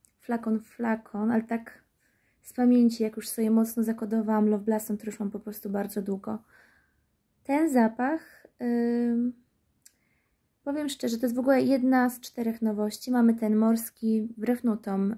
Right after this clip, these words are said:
linearz chyba, tak? Mamy ten dosyć cytrusowy, nie zrobiło mi wrażenia ten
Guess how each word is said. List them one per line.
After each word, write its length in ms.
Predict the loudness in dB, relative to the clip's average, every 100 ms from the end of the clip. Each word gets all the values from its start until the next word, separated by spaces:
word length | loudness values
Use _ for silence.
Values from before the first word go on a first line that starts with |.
| -4
linearz 640 | -2 0 2 2 2 0
chyba, 260 | -6 -4 -4
tak? 360 | -2 -6 -4
Mamy 340 | -2 2 2 2
ten 320 | 0 -2 -2 -4 _ -12
dosyć 260 | -4 -4
cytrusowy, 540 | -4 -4 -4 -4 -6 -4
nie 100 | 0
zrobiło 220 | 2 4
mi 120 | 6
wrażenia 300 | 4 2 2
ten 260 | 2 0